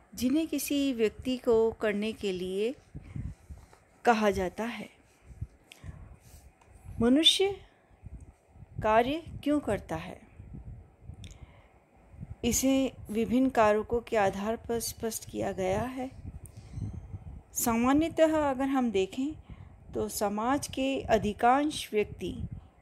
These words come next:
कुछ ना कुछ कार्य करना चाहते हैं,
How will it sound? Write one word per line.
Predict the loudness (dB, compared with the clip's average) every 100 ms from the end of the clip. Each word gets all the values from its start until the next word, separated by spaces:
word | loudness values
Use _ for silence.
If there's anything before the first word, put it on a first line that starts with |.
| -20 -20 -20 -20 -20 -8
कुछ | -2 -2 2
ना | 2 2
कुछ | 0 -2 -2
कार्य | 4 6 6 4 -2 -4 -6 -6
करना | 0 0 0 -4
चाहते | -6 -8 -8 -6 -8
हैं, | -8 -10